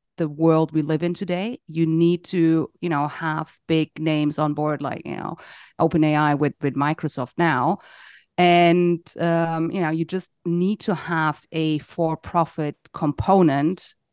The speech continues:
if you wanna reach, you know, the growth and the opportunities that open A I has achieved. And we are seeing something similar in the insurance industry, right? So if we are looking at, um, you know, what we talked about in previous months with companies pulling out of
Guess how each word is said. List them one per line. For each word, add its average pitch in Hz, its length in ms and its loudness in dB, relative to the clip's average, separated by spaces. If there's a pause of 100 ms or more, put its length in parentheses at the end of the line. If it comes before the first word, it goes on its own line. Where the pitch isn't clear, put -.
(140)
if 165 420 2
you 160 140 0
wanna 151 260 0
reach, 147 640 -4 (400)
you - 80 -6
know, 135 160 -4
the 151 140 -4
growth 156 500 2
and 147 140 -6
the 147 160 -6
opportunities 143 800 -4
that - 500 -4 (340)
open 156 260 0
A 120 180 0
I 87 260 -4
has - 260 -10
achieved. - 480 -8 (340)
And 196 140 4
we 247 120 8
are 247 40 8
seeing 240 300 2
something 185 400 0
similar 160 340 2
in 143 100 0
the 135 120 -6
insurance 180 420 -2
industry, - 460 -14
right? 143 260 -2
So 160 140 0
if 156 180 0
we 170 80 4
are 160 80 6
looking 160 400 2
at, 156 380 -2 (560)
um, 151 340 2
you 160 60 0
know, 143 320 2
what 160 160 0
we 165 80 -2
talked 170 320 0
about 151 280 -2
in 147 120 -4
previous 147 480 -4
months 160 400 -4
with 156 180 -6
companies 156 540 -2
pulling 160 340 -2
out 147 320 2
of 139 240 0